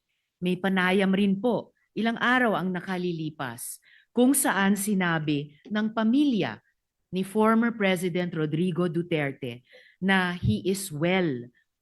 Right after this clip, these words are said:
even jolly, at kaya pa ngang makipag-usap tungkol sa maraming topic,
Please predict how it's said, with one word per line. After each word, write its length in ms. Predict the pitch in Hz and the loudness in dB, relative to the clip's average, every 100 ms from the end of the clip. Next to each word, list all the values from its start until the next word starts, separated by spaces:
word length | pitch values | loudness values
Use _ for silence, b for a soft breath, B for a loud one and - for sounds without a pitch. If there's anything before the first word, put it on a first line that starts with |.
| _ - | _ -4
even 560 | 214 190 208 202 196 196 _ | -2 0 0 -2 -4 -8 _
jolly, 720 | 139 165 202 214 208 165 110 - _ _ _ _ - | -10 -2 0 0 0 -2 -6 -12 _ _ _ _ -6
at 160 | 214 - | -4 0
kaya 320 | 226 233 247 | 4 4 4
pa 160 | 226 | 2
ngang 240 | 208 202 202 | 2 4 2
makipag-usap 1040 | 180 208 - 160 - 226 220 - 214 208 _ b - | 0 -2 -4 -6 -2 -2 -2 -2 -2 -4 _ b -8
tungkol 320 | 254 262 262 | -6 -4 -4
sa 160 | 262 | -4
maraming 640 | 226 202 196 196 202 202 196 | -2 0 2 2 2 2 0
topic, 560 | 165 143 - 143 - | -2 -4 -4 -6 -6